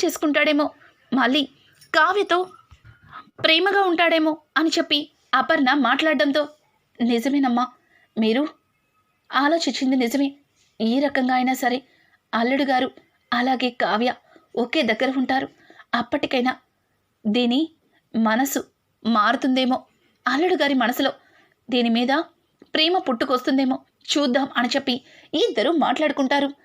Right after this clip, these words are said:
అలాగే మరుసటి రో-, మరుసటి రోజు ఉదయం కావ్య మళ్ళీ ఎట్-, ఉదయాన్నే లేచి అన్నీ సిద్ధం చేసుకొని తిరిగి మళ్ళీ దుగ్గిరాల ఇంటికైతే వెళ్తుంది. కావ్య రావడం చూసిన సుభాష్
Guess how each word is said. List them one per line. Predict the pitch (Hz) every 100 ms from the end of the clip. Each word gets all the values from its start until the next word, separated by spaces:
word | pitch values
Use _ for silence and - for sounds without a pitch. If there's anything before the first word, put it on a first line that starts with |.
| _ _
అలాగే | 226 247 269 269 - - - -
మరుసటి | 254 311 415 415 330
రో-, | 277 -
మరుసటి | 240 311 403 370
రోజు | 285 269 254
ఉదయం | 190 220 294 285 - - -
కావ్య | 135 226 277
మళ్ళీ | 233 196 247 262 - - - - -
ఎట్-, | 214 - - _ _ _ - _ - - - 262
ఉదయాన్నే | 233 277 349 247 277
లేచి | 254 269 277 - _ _ -
అన్నీ | 254 349 311
సిద్ధం | 339 202 196 285
చేసుకొని | 294 277 - 262 247 - _ _
తిరిగి | 269 277 285
మళ్ళీ | 175 208 262 262 - _ -
దుగ్గిరాల | 233 330 415 453 320
ఇంటికైతే | 302 254 277 294 285
వెళ్తుంది. | 269 269 269 277 - _ _ -
కావ్య | 202 202 247 269
రావడం | 180 233 277
చూసిన | 277 254 269 240 - - - _ _ _ _ -
సుభాష్ | - 320 440 403